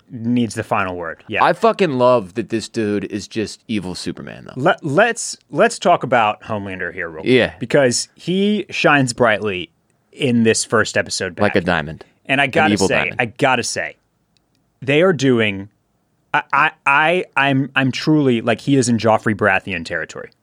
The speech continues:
Speaker 2: Oh, he's so hateable, dude.
Speaker 1: I
Speaker 2: Oh my God.
Speaker 1: He, he is, he is working his way towards being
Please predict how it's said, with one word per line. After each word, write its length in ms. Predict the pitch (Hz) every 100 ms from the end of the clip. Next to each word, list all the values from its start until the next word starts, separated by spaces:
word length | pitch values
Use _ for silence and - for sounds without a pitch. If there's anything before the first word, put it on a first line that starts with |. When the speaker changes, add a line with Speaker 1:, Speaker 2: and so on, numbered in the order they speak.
| _ -
Speaker 2:
Oh, 160 | 113
he's 120 | 95
so 280 | - - 92
hateable, 380 | 85 80 78 -
dude. 240 | - - - _ _ 143
Speaker 1:
I 60 |
Speaker 2:
Oh 140 | 120 104
my 180 | 85 -
God. 380 | - 117 - -
Speaker 1:
He, 440 | - 170 156 143 -
he 360 | 131 165 170 143
is, 280 | 120 - -
he 320 | 170 170 151
is 400 | 123 113 - - 127
working 480 | 113 143 175 214
his 200 | 196 170
way 340 | 131 127 113 113
towards 260 | - 117 -
being 540 | 117 110 101 95